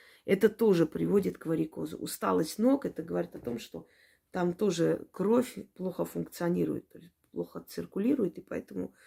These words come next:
постоянно. И головная боль даже может от этого зависеть. Кстати, хочу вам сказать, что, э, тромб, э, в венах начинается с постоянных, э, болей желудка. Знаете об этом?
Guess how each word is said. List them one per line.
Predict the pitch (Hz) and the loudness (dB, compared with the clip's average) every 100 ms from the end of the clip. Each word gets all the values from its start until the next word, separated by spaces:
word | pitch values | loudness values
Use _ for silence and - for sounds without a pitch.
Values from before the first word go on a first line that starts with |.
| - - - | -20 -20 -8
постоянно. | - - 185 175 170 | -6 0 2 4 4
И | |
головная | 196 208 214 214 233 220 | 4 6 8 8 6 4
боль | 175 180 156 | 2 2 2
даже | 156 147 151 | 0 -4 -4
может | 151 156 170 | -4 -4 -8
от | 147 165 | -14 -14
этого | 165 160 | -14 -14
зависеть. | 156 - - - - _ _ _ _ _ _ _ _ _ _ _ _ _ _ _ - _ _ _ | -10 -10 -10 -14 -18 _ _ _ _ _ _ _ _ _ _ _ _ _ _ _ -20 _ _ _
Кстати, | - - 202 185 | -10 2 2 2
хочу | - 180 190 | -4 -2 2
вам | 175 165 | 2 2
сказать, | - 185 226 - | -2 2 4 4
что, | - 175 170 - _ - _ - | 0 -4 -4 -8 _ -20 _ -16
э, | - 160 | -12 -8
тромб, | - 202 247 247 - | 0 4 6 4 -2
э, | - | -2
в | 165 160 160 | 0 0 -2
венах | 160 170 160 151 - _ _ _ _ | 2 2 2 -2 -10 _ _ _ _
начинается | - 165 185 185 214 202 - 175 | -8 -2 2 4 4 2 0 -6
с | - | -6
постоянных, | - 170 - 170 175 190 185 - - | -6 -6 -2 2 2 2 2 -2 -8
э, | 160 | -6
болей | 156 175 180 175 165 | -6 -2 2 4 2
желудка. | 165 160 160 - - | 0 -2 -4 -8 -14
Знаете | 170 190 254 - | -8 -8 -8 -10
об | 165 | -14
этом? | 170 _ | -14 _